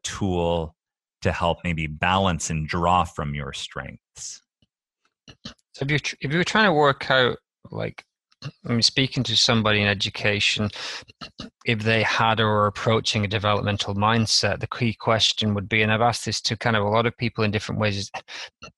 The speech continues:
Speaker 2: to what extent do you agree that there are three or four clear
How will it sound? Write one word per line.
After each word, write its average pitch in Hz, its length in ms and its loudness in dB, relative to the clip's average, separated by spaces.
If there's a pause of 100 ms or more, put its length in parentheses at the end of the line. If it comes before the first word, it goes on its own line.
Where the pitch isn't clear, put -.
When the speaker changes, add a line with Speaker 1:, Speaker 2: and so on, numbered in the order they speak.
(420)
Speaker 2:
to - 120 -4
what 156 140 6
extent 131 400 2
do 120 80 0
you 120 60 4
agree 117 300 2
that 113 140 2
there 110 200 4
are 107 120 6 (140)
three 113 320 0
or 104 180 0
four 107 380 0
clear 117 640 2